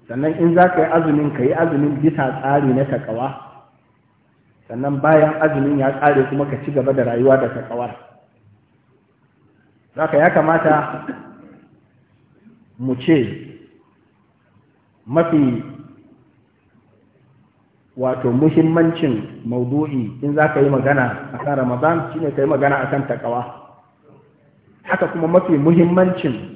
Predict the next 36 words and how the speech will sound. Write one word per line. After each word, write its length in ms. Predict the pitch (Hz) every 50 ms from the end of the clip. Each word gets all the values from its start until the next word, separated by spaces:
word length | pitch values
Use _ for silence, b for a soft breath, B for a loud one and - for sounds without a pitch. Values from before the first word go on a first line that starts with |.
| - - - - _
kowane 500 | - - 196 196 202 190 185 160 147 135 - -
aiki 320 | 160 170 160 - - 156 139
ma 200 | 135 143 147 143
na 120 | 151 156 -
addinin 400 | 147 135 131 143 156 156 147 135
Musulunci 640 | 131 143 147 - 160 160 170 170 170 - 143 131 -
in 160 | - 175 175
ba 140 | 170 165 147
ma 180 | 143 151 170 165
azumin 280 | 156 156 147 147 147 151
Ramadan 400 | 156 139 131 127 160 165 156 147
ba, 400 | 147 151 160 - - - - - -
shi 120 | - 175 180
ma 120 | 175 175
ka 100 | 175 156 139 -
ce 80 | 156
shi 140 | 131 - 151
ne 100 | 151 131
takawa. 400 | 123 135 120 - 117 123 113 107 - - - _ _ _ _ _ _ _ _ _ _ _ _ _ _ _ _ _ _ _ _ _ _ _ _ _ _ _ _ _ _ _ _ -
Kamar 200 | 113 113 143 151
yadda 560 | 156 165 170 165 - 156 131 117 110 - - -
mafi 260 | 131 156 165 165 165 151
muhimmancin 880 | 131 127 147 170 165 170 165 165 170 170 170 170 170 - 147 135 131
guzuri 400 | 131 143 127 139 156 160 170 170
da 120 | 147 143 135 135
za 240 | 147 151 156 139
a 60 | 131 131
yi 260 | 135 139 139 139 135 - -
daga 200 | 135 127 123 127
duniya 440 | 123 139 156 165 170 175 160 151 -
a 60 | 127
tafi 220 | - 131 117 151 160
lahira 400 | 170 165 160 - 180 156 135 -
shi 60 | - 165
ne 120 | 160 139
takawa. 400 | 131 135 123 113 120 120 117 113